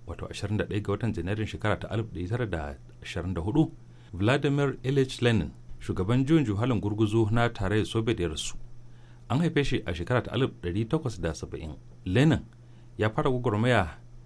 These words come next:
da masarautar ƙasar Rasha a lokacin da yake jami'a, sannan kuma ya sha ɗauri a gidan kaso a lokuta daban-daban da ma korarsa daga ƙasar Rasha da tilasta masa yin gudun hijira. Sannan kuma ya rubuta littattafai masu tarin yawa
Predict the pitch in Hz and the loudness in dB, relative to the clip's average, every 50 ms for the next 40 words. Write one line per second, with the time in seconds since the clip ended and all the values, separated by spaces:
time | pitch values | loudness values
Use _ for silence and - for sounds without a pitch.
0 | - - 80 80 85 82 78 80 92 98 - 120 117 110 113 113 - 104 - 123 | -12 -8 -6 -2 -2 -2 0 -2 -2 -2 0 0 2 2 0 -4 -4 -4 -2 -2
1 | 120 113 123 139 139 - - - - - - - 87 92 104 - 85 - - 107 | -2 0 0 -2 -2 -2 -4 -4 -4 -8 -10 -6 -4 -4 -2 -2 -2 -2 0 2
2 | 107 107 107 104 101 101 90 90 95 - - 107 - - 85 87 90 78 - - | 2 2 2 0 0 0 0 0 0 0 -4 -4 -2 -2 -2 0 0 0 0 -2
3 | - - - - - - - - - - - - - - - 73 73 - - 95 | -2 -4 -10 -18 -20 -20 -20 -20 -20 -20 -20 -20 -16 -14 -10 -10 -10 -4 -2 0
4 | 95 95 98 98 98 95 - - - 107 104 101 98 - - - - - - - | 2 2 4 4 2 2 0 -2 0 2 2 2 2 0 -2 -8 -14 -18 -18 -18
5 | - - - 104 107 117 113 107 - - - - - - - 104 101 98 - 117 | -18 -8 -2 2 4 4 4 4 2 0 -4 -6 -6 -4 -2 -2 -2 -2 -2 -2
6 | 110 - 113 107 101 101 - - - 82 82 95 101 - 110 - 113 101 - 87 | -2 0 2 2 2 2 -2 -4 -6 -6 -4 -4 -2 -4 -2 0 0 0 0 -2
7 | 80 - 98 104 92 82 71 - 73 - - 85 90 87 98 131 135 - 113 101 | -2 -2 -2 0 0 -2 -2 -4 -8 -10 -10 -8 -4 0 0 0 0 2 2 2
8 | 101 104 - - - 80 78 - - - - - 104 98 107 113 110 - 110 95 | 2 2 0 -2 -4 -4 -6 -6 -10 -10 -6 -4 -2 0 0 0 0 2 0 0
9 | - 76 - - - 110 110 - - - 90 95 98 98 - - 92 90 80 87 | 0 -2 -6 -6 -2 -2 -2 -2 -2 -4 -4 -4 -4 -4 -4 -6 -6 -4 -4 -4
10 | 82 80 73 71 92 82 90 80 82 - - - - - - - - - 85 73 | -4 -4 -6 -6 -6 -4 -2 -2 -2 -2 -4 -8 -14 -20 -20 -18 -8 -8 -6 -4
11 | 78 85 85 95 92 92 92 90 82 85 95 95 95 113 117 110 104 - 87 73 | -4 -4 -2 0 0 2 2 0 0 0 0 0 0 2 2 0 0 -2 -4 -4
12 | 78 78 - 82 - - 98 101 98 87 85 92 80 71 - - - 110 104 104 | -4 -6 -6 -8 -2 2 4 4 4 4 0 -2 -2 -2 -4 -4 -2 0 0 0
13 | 101 101 - - - - 117 113 113 113 110 95 82 80 92 113 120 107 - - | 0 -2 -4 -8 -8 -2 2 2 4 4 4 4 2 4 4 4 4 4 4 2